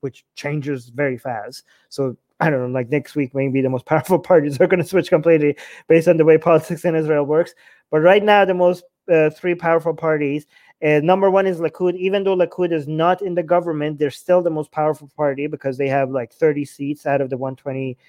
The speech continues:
seat in, uh, in Knesset. Um, but the other powerful party with only six or seven seats is the Yemeni party. Even though they have only six or seven seats, the fact that they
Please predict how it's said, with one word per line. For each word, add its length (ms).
seat 340
in, 320
uh, 40
in 340
Knesset. 440
Um, 540
but 580
the 380
other 160
powerful 360
party 320
with 220
only 300
six 460
or 120
seven 340
seats 420
is 200
the 180
Yemeni 320
party. 460
Even 200
though 140
they 140
have 160
only 220
six 260
or 60
seven 280
seats, 400
the 60
fact 440
that 360
they 260